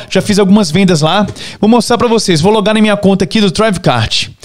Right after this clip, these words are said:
Eu tenho direito a cinco usuários, ó.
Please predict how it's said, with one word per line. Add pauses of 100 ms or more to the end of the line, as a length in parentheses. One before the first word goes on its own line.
(160)
Eu
tenho
direito
a
cinco
usuários,
ó.